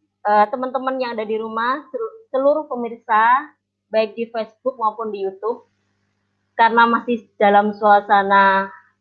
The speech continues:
apa ini, Syawal, saya mengucapkan minal aidin wal faizin, mohon maaf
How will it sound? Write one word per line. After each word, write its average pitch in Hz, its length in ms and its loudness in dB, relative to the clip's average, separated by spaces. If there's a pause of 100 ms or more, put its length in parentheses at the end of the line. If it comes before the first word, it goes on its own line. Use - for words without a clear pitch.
(560)
apa 202 320 0
ini, 226 240 -2
Syawal, 220 640 4 (1120)
saya 233 400 4
mengucapkan 240 880 -2 (480)
minal 233 400 0
aidin 233 320 -2
wal 214 160 0
faizin, 254 800 -2
mohon 208 240 2
maaf 214 240 2